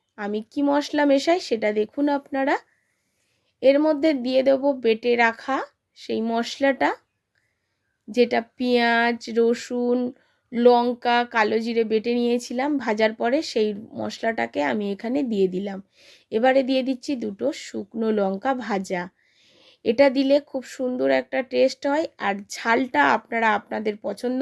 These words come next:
মতো নেবেন। তবে কিন্তু বন্ধুরা ঠিক এই সময় সর্দি, কাশি, জ্বর হলে একটু ঝাল ঝাল খেতে কিন্তু মুখে বেশ ভালোই লাগে, সেই জন্যে আমি এখানে একটু ঝালটা ব্যবহার করেছি।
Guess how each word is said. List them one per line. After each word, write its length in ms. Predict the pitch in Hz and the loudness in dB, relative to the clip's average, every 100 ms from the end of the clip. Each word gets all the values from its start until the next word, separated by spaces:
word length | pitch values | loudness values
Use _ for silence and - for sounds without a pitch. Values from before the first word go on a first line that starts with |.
| 269 | 2
মতো 240 | 269 262 | 2 2
নেবেন। 300 | 269 262 285 330 - - - _ - | 2 2 0 -2 -8 -20 -20 _ 0
তবে 240 | 214 277 | 2 2
কিন্তু 280 | 285 302 285 | 2 0 0
বন্ধুরা 420 | 285 294 285 302 320 | 2 2 2 2 2
ঠিক 220 | 320 277 - - | 0 -6 -8 0
এই 220 | 214 240 | 0 0
সময় 440 | 240 262 254 254 262 | -2 -2 0 0 -2
সর্দি, 420 | 254 247 220 233 247 | -2 -4 -6 -6 -2
কাশি, 320 | 233 220 240 220 | 0 0 -4 -2
জ্বর 240 | 220 202 208 | 2 2 2
হলে 220 | 202 254 - - - _ - | 2 2 0 -10 -20 _ -6
একটু 260 | 247 302 277 | -6 -4 -6
ঝাল 300 | - 247 226 233 | -6 -4 -4 -4
ঝাল 220 | 262 254 | -4 -6
খেতে 300 | 240 254 247 277 | -4 -4 -4 -6
কিন্তু 340 | 262 226 226 359 | -4 -6 -4 -2
মুখে 260 | 254 - 247 | -2 -2 -4
বেশ 240 | 233 285 - | -4 -6 -10
ভালোই 380 | - 190 185 185 | -8 -4 -2 -2
লাগে, 320 | 185 180 180 - _ _ _ _ _ - | -4 -8 -12 -14 _ _ _ _ _ -2
সেই 180 | 262 | 0
জন্যে 280 | 247 294 302 | 2 2 2
আমি 180 | 269 233 214 | 0 0 -2
এখানে 260 | 208 240 233 | -2 -4 -4
একটু 220 | - 330 302 | -4 -6 -6
ঝালটা 440 | - 220 190 190 | -6 -4 -4 -4
ব্যবহার 420 | 196 185 202 196 196 | -4 -4 -4 -8 -8
করেছি। 380 | 196 208 - | -10 -12 -14